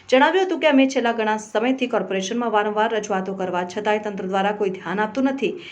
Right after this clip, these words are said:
છેવટે આજે સ્થાનિક મહિલાઓએ હાય રે કોર્પોરેશન, હાય હાયના નારા સાથે ગંદુ પીવાનું પાણી પ્રદર્શન કરીને હલ્લાબોલ કરવામાં આવ્યું.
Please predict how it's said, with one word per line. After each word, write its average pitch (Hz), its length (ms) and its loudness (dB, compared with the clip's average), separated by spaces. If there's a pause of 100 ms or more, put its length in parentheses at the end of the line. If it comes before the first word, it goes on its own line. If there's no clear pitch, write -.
(300)
છેવટે 330 240 4
આજે 294 200 0
સ્થાનિક 277 380 -2
મહિલાઓએ 240 360 0
હાય 226 300 -2
રે 226 340 0 (380)
કોર્પોરેશન, 294 680 4
હાય 220 200 4
હાયના 214 360 0
નારા 190 280 -2
સાથે 208 300 -4
ગંદુ 196 280 -4 (260)
પીવાનું 233 440 2
પાણી 208 260 4
પ્રદર્શન 190 580 -4
કરીને 220 300 2
હલ્લાબોલ 180 600 2
કરવામાં 240 420 2
આવ્યું. 175 360 -4